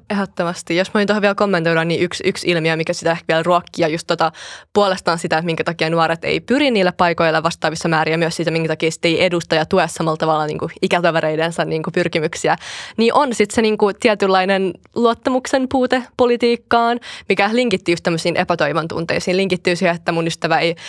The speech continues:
ei halunnut niinku äänestää vihreitä, kun se ajattelee, että se on turhaa tässä vaiheessa. Et politiikka siis kasvavissa määrin vaikuttaa aika niinku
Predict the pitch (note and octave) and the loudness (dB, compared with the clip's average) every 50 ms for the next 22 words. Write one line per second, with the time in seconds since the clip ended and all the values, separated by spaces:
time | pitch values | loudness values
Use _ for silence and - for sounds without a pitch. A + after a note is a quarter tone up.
0 | - - - - F#3 F#3 G3 F3 E3+ E3+ E3 E3+ E3+ - E3 D#3+ - D#3 E3 D#3 | -16 -8 -2 0 0 2 2 2 2 2 0 0 0 0 0 2 2 2 0 0
1 | F3 - - E3 D#3 E3 E3 - D#3+ D#3 D#3+ E3 E3+ - F3 D#3 E3 - - C#3+ | -2 -2 0 0 0 0 0 0 0 0 0 0 0 0 -2 -2 -2 -2 -2 -2
2 | A2 E3+ - F3 D#3+ E3+ E3 D#3+ E3+ F#3 D#3+ - - F#3 - - E3+ D#3 - G3+ | -2 0 -2 -2 0 0 0 2 2 0 0 0 0 -4 -2 -2 0 0 0 0
3 | F#3+ G3 F#3+ - - F3 F3 - - - - - - - - G3+ G3+ - C4 C4 | 0 -2 -2 0 0 -2 -2 -2 -4 -14 -14 -14 -8 -4 -4 -2 0 2 2 2
4 | A#3+ A#3+ A#3 A3 G#3 G#3 G#3 - A3+ G#3+ G3 - _ _ _ _ _ _ _ _ | 2 2 2 2 0 0 0 0 0 0 0 -2 _ _ _ _ _ _ _ _
5 | - G#3+ - B3 A#3 - - C#4 - - G#3 G3+ G#3 - - B3 B3 A#3 G#3+ G3+ | -10 -4 -2 -2 -2 0 0 0 0 0 0 0 0 0 2 2 4 4 2 2
6 | G3+ G#3 A3 G3+ F#3+ F#3 - - F#3 F3 F3 F3+ E3+ F#3 F3 E3+ E3+ E3+ E3 E3+ | 2 2 2 2 2 -2 0 0 2 2 2 2 2 0 0 0 0 2 2 2
7 | D#3+ D3+ | 0 0